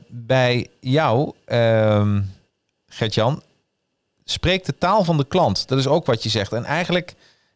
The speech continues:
als je nu een auto, eh, eh, eh, afscheid wil nemen van je eigen auto, dat wordt nu ook wat meer gewaardeerd door je eigen klant. Want hij begrijpt het nu ook. Maar je hebt er ook een andere me-, eh, een andere bedoeling mee, hè?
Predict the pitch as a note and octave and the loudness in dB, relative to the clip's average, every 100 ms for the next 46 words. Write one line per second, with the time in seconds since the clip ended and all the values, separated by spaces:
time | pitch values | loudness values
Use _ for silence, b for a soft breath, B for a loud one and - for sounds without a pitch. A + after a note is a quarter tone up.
0 | b C#3+ C#3+ D3+ C#3 D#3 F3+ D3+ C3 - | b 0 2 2 2 2 2 2 2 0
1 | - B2+ B2+ A#2+ - B2 A#2+ A2+ B2+ A#2+ | 0 2 2 2 2 2 0 0 0 0
2 | A2+ - - D#3+ C3 B2+ B2+ A#2 B2 A#2+ | -2 -4 0 0 0 0 0 0 2 2
3 | A#2 A#2+ C3 D3+ D3 A2+ D3 B B B | 2 0 0 0 2 0 -2 B B B
4 | D#3+ D#3 E3 F#3 F#3 C#3 D3+ G3+ - B2+ | 0 0 2 0 0 0 2 0 0 -4
5 | A#2 B2+ B2+ C3+ - C3 C3 A#2+ B2+ B2+ | -2 0 0 0 0 2 2 2 -2 -2
6 | F3+ C3+ - A2+ A2+ - D3 C3 D#3 G#3+ | 0 0 0 -2 -2 -2 -2 0 -2 -2
7 | D3+ G#2 D#2+ D#2+ - A#2+ C#3 C#3+ D3 D#3 | -2 0 0 -2 -2 -2 0 0 0 0
8 | E3 F#3+ E3+ D3+ A2+ A2+ G#2+ A#2+ A#2+ B2+ | 2 2 0 0 0 0 0 -2 -2 -4
9 | A#2+ B B F3 C#3+ B2+ A#2 G#2+ G2 F2+ | -6 B B 0 0 0 0 0 2 2
10 | C#3 | 0